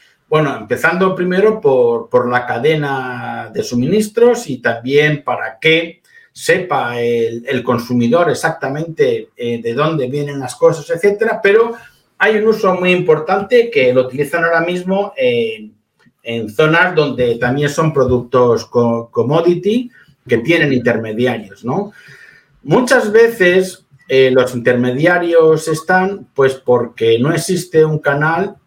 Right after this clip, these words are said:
eh, para, del productor al consumidor, e incluso si existen, entre los dos no se fían, porque uno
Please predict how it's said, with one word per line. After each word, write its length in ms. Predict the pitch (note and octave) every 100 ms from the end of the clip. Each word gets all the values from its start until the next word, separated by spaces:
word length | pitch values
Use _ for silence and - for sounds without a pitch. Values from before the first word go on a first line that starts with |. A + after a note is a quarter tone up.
| -
eh, 340 | A#2+ A#2 A#2
para, 420 | - F3 E3+ B2+ B2
del 320 | B2 B2+ A#2
productor 640 | - A#2 A2+ G#2+ F3+ F3
al 160 | C#3+ C3
consumidor, 760 | B2 A#2 C3 B2+ B2+ G#3 C#4+ - - - _ _
e 120 | B2+
incluso 680 | B2 A#2+ B2+ E3 E3 E3 D3
si 140 | - D3+
existen, 520 | - G3+ G3 G#3 E3+
entre 280 | C3+ B2 B2
los 200 | A#2+ A#2+
dos 240 | D3+ D3
no 140 | C3+
se 180 | C3 A#2+
fían, 380 | - B3 F3+ -
porque 380 | A#2 C3 D3+ B2+
uno 500 | D3 D3 C#3+ C#3+